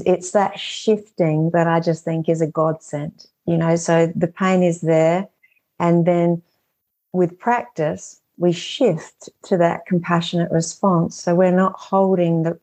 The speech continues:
pain, we're not holding this pain, but we're not scared of it either. So we're feeling our shared experience of this pain, so to speak, the empathic connection, and then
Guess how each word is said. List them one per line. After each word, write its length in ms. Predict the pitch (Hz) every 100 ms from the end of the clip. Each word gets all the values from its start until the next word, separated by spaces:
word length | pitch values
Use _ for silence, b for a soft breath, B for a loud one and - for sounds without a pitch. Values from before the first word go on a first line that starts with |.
| _ -
pain, 520 | 208 202 165 160 165
we're 100 | 170
not 160 | 180
holding 500 | - 180 180 180 170
this 240 | 170 165 - -
pain, 480 | 180 170 165 180 - B B B B B -
but 140 | 196
we're 100 | 190
not 220 | 190 185
scared 360 | - - 214 196
of 140 | 151
it 80 | 160 -
either. 500 | 190 175 156 160 170
So 500 | - - 165 165 170 - _ _ _ _ _
we're 100 | 175
feeling 680 | 175 - 214 202 175 170 175 165 _ _ _ _
our 160 | - 170
shared 340 | 170 190 185
experience 600 | 165 - - 180 170 160
of 100 | 170
this 160 | 160 156
pain, 340 | - 190 165
so 160 | 165 -
to 140 | -
speak, 460 | - - - - 233
the 200 | 175 - -
empathic 800 | 185 180 185 180 - 160 - _ _
connection, 720 | 175 175 190 - - 156 180 180 B B B B B _
and 200 | 180 180
then 440 | 180 180 175 170